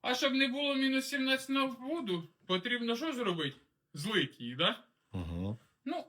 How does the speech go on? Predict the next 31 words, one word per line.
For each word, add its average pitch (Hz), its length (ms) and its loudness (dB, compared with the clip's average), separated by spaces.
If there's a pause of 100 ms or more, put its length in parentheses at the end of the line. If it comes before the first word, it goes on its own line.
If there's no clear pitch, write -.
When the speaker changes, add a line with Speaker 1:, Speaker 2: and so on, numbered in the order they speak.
Speaker 1:
де 247 280 6
злить, 247 340 0
не 220 180 6
знаю. 120 420 0
Кожен, 220 480 4
де 196 140 4
хоче, 196 320 0
там 180 220 2
і 175 80 4
зливає. 151 460 0 (760)
Чи 180 120 -4
де 156 140 0
можна, 190 580 2
чи 151 140 -8
де 143 160 -2
не 143 100 -2
можна. 165 520 0 (300)
В 180 60 -8
общем, 175 300 -4
всяке 143 380 -4
буває. 120 380 -10 (640)
Дванадцять 196 600 -4
і 185 40 0
два, 226 360 0 (100)
грязна 160 460 0
вага. 208 340 0 (560)
Ну 359 80 -6
і 277 120 4
банку 233 420 2
зараз 208 340 2
доважимо. 190 720 2